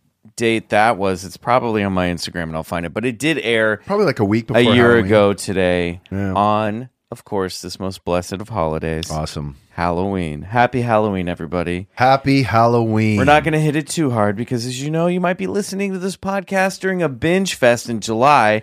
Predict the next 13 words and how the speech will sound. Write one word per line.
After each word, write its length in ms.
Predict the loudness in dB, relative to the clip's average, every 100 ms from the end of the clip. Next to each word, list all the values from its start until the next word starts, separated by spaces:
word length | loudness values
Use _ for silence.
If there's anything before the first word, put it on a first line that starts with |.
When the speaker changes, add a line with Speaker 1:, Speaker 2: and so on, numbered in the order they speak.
| -4 -4
Speaker 2:
Yeah. 180 | -2 0
Speaker 1:
And 100 | 0
then 100 | 2
you're 80 |
gonna 100 | 2
be 60 | 2
like, 160 | 2 2
"What 340 | 4 6 6
Halloween 680 | 2 4 4 4 2 2 4
episode?" 640 | 4 2 2 4 6 4
Speaker 2:
Yep. 220 | 0 -2 -4 _
Speaker 1:
But 320 | -2 6 8 8
I'm 400 | 8 6 4